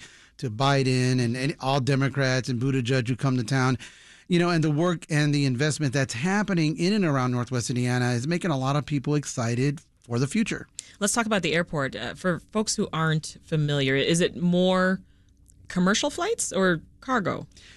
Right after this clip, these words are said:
Speaker 1: It is mostly corporate and cargo as of right now. There's been some, some commercial flights in the past,
Speaker 2: Mm-hmm.
Speaker 1: um, with, uh,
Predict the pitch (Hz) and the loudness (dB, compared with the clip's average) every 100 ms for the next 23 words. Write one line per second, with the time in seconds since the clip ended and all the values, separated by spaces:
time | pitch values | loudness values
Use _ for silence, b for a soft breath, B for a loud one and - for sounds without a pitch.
0 | B - 160 147 123 156 180 - 160 - | B 2 4 4 2 2 0 0 -2 -2
1 | - 170 185 185 190 185 - 139 135 - | -4 0 0 0 -2 -2 -2 -2 -2 0
2 | 131 127 113 107 101 - 127 123 117 107 | 0 2 0 -2 -6 -6 -2 0 0 0
3 | 120 110 113 104 110 123 117 110 139 139 | -2 0 0 -2 -2 0 0 2 2 0
4 | - 135 127 123 B B B B - 180 | 0 2 2 0 B B B B 0 0
5 | - 180 160 156 135 160 151 147 131 - | 2 2 2 2 0 0 0 0 -2 0
6 | 135 135 139 - 160 139 165 135 120 120 | 2 2 0 -2 -2 0 0 0 2 0
7 | 147 - 165 156 143 151 131 127 127 123 | -2 -6 -12 -14 -12 -2 2 4 2 0
8 | 120 127 113 - 135 123 | 0 -2 -2 -2 0 0